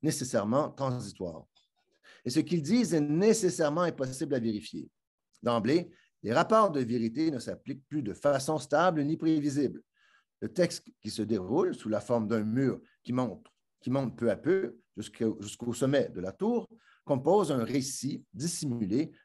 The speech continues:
derrière un écran que les entrées des hétéronymes rendent partiellement apparent. Alexandra Semer, instigatrice du projet,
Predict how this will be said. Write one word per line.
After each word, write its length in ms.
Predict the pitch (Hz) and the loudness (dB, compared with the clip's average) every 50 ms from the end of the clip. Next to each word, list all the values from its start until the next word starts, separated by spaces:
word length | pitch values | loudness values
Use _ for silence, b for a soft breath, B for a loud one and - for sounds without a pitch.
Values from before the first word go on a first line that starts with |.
| _ | _
derrière 260 | - 135 139 139 151 | 2 4 4 4 4
un 40 | 131 | 2
écran 560 | 110 101 - - - - - 131 233 - - _ _ | 2 0 -4 -8 -4 -2 -2 -2 -2 -4 -10 _ _
que 80 | - 110 | -4 -2
les 140 | 120 127 | 0 2
entrées 200 | 147 139 160 190 | 2 2 2 2
des 120 | 202 156 139 | 2 2 2
hétéronymes 600 | 127 127 123 131 117 107 95 110 147 175 160 - - _ | 0 0 -2 -4 -2 -2 -2 0 -2 -2 -2 -6 -10 _
rendent 400 | - 110 147 175 185 160 120 - _ _ _ _ _ _ _ _ - | -2 0 2 2 2 0 -4 -8 _ _ _ _ _ _ _ _ -6
partiellement 540 | 143 135 - - 113 98 95 113 147 165 | -6 -6 -4 -4 -4 -4 -2 -2 -2 -2
apparent. 520 | 139 120 - - 123 110 - 95 85 - - _ _ _ _ _ _ _ _ _ _ _ _ _ _ _ _ _ _ _ _ _ b b b b b b b b _ - 92 - | -2 -4 -6 -8 -8 -8 -8 -10 -14 -16 -18 _ _ _ _ _ _ _ _ _ _ _ _ _ _ _ _ _ _ _ _ _ b b b b b b b b _ -16 -10 -6
Alexandra 380 | - 120 120 - 131 123 127 131 | -4 -4 -2 -2 -2 0 0 0
Semer, 400 | 131 - 156 160 196 220 240 220 160 117 - _ _ _ _ _ _ _ _ _ _ _ _ _ _ _ _ - | 0 0 0 2 2 2 2 2 0 -4 -10 _ _ _ _ _ _ _ _ _ _ _ _ _ _ _ _ -8
instigatrice 840 | 117 110 - - - _ - 113 131 120 - - 156 156 131 117 | -8 -8 -8 -10 -14 _ -4 -2 -2 -2 0 0 0 0 0 -2
du 100 | 101 95 | -8 -14
projet, 540 | 87 - - 135 151 147 160 208 220 226 208 | -10 -4 -2 0 0 2 2 0 0 0 -2